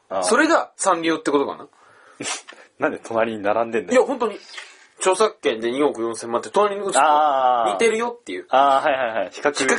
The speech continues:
Speaker 2: 画像、そうそう、比較画像で。
Speaker 1: 画像ね。うん。
Speaker 2: あ、じゃあ右が、
Speaker 1: 完全に一致ってやつね。
Speaker 2: そうそう、完全に一致したってやつなんだけど。
Speaker 1: うん。
Speaker 2: 左が多分、その、オランダのミッフィーの会社で、右がサンリオの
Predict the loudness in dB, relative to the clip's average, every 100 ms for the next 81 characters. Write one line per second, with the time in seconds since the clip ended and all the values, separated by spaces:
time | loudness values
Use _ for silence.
0 | 2 2 0 -2 -2 -2 0 0 4 4
1 | 2 -4 -10 _ -20 -20 -14 -8 -2 0
2 | 0 0 -2 0 2 2 2 0 -4 -2
3 | -6 -4 -6 -2 -4 -2 0 0 0 0
4 | -2 -2 -4 -6 -6 -4 -2 0 2 0
5 | -2 -4 -4 -6 -6 -4 -4 -6 -14 -18
6 | -20 -6 2 2 2 2 2 2 2 2
7 | 0 -4 -4 0 0 -2 -8 _ 0 2
8 | 2 2 2 2 0 -2 -2 -4 -4 -4
9 | -2 0 2 2 2 2 0 0 -2 0
10 | -2 0 0 2 0 -2